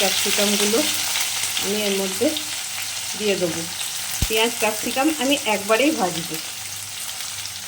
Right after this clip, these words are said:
এরপর টমেটোগুলোকেও আর কাঁচা লঙ্কা কুচি এসব এর মধ্যে দিয়ে দিলাম তেলের মধ্যে। ভালোভাবে ব্রাউন কালারের ভাজা হয়ে গেলে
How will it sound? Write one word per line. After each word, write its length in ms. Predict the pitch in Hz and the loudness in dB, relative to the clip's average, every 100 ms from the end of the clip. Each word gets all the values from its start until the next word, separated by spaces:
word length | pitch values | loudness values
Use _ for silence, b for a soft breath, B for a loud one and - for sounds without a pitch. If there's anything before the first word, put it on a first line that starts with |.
| - - - - - - - - - - - - - - - - - - 226 | -10 -8 -8 -8 -8 -8 -6 -6 -6 -8 -8 -8 -8 -8 -8 -8 -8 0 0
এরপর 240 | 220 233 233 | 2 0 2
টমেটোগুলোকেও 840 | 208 208 208 214 214 220 208 247 302 - - - | 2 2 0 -2 -2 -2 -2 -2 -2 -4 -8 -2
আর 100 | 214 220 | -2 0
কাঁচা 220 | 208 208 | 0 0
লঙ্কা 300 | 208 208 220 | 0 0 -4
কুচি 260 | 220 214 269 349 - - - - 208 | -4 -2 -2 -2 -4 -10 -10 -6 -4
এসব 240 | 233 233 226 | 2 4 4
এর 100 | 190 196 | 4 2
মধ্যে 240 | 202 196 233 - - | 0 6 6 4 -6
দিয়ে 180 | 220 233 202 | 4 4 6
দিলাম 220 | 185 180 202 | 2 2 2
তেলের 320 | 202 190 185 180 | 2 2 2 2
মধ্যে। 280 | 175 160 170 - - - - - - - - - - - - - - - - - - - | -2 -4 -6 -6 -10 -10 -10 -10 -8 -8 -8 -8 -6 -6 -8 -8 -8 -8 -8 -8 -8 -2
ভালোভাবে 440 | 208 202 214 214 214 | 2 4 4 2 2
ব্রাউন 260 | 202 190 202 | 4 6 4
কালারের 380 | 202 202 208 220 208 | 2 2 4 2 2
ভাজা 240 | 196 208 214 | 0 2 2
হয়ে 220 | 208 196 | 4 4
গেলে 180 | 208 220 | 2 2